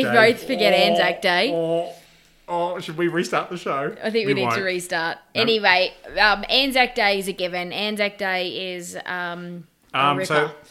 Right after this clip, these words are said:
Speaker 1: so Courtney and I would like to announce that we're fake Australians. Uh, we have both forgotten probably our most treasured <laughs> public holiday every single year, which is Anzac Day.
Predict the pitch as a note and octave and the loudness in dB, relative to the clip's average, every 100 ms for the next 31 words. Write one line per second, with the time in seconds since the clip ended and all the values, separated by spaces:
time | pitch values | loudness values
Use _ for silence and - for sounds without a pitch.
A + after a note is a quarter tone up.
0 | _ _ _ - E3+ F3 G#3+ A#3 F3+ D3+ | _ _ _ -2 -2 4 4 4 2 2
1 | C#3+ C3+ C#3 D3 C#3 B2+ C3 C3 C3 B2+ | 2 2 0 0 -2 -4 -4 -4 -4 -2
2 | A#2+ C#3 B2+ - - A2+ B2 D3 G#3+ - | -2 -2 -4 -4 -4 -2 0 -2 -6 -10
3 | - A#2+ B2 B2 A#2 A#2 C3 B2+ C3+ E3 | -6 -2 0 0 -2 -4 -4 -2 0 0
4 | D#3+ B2+ A#2+ C3+ A#2+ B2 A#2+ D3 E3 D3 | 0 -4 -4 -4 -4 -6 -6 -6 -4 -2
5 | B2+ A#2+ A#2+ A#2+ - - C3 A#2 C3+ A2 | -2 0 -4 -4 -10 -4 -4 -2 -8 -6
6 | D3 B2 C#3+ - C3+ C3 B2 B2+ A#2+ B2 | -6 -4 -4 -4 -4 -4 -2 -2 -4 -6
7 | A#2+ B2 A#2+ A2+ B2+ D3 A#2+ A2 A#2 B2 | -8 -8 -8 -6 -6 -6 -8 -8 -8 -4
8 | B2 A#2+ B2+ F#3+ | -6 -4 -6 -6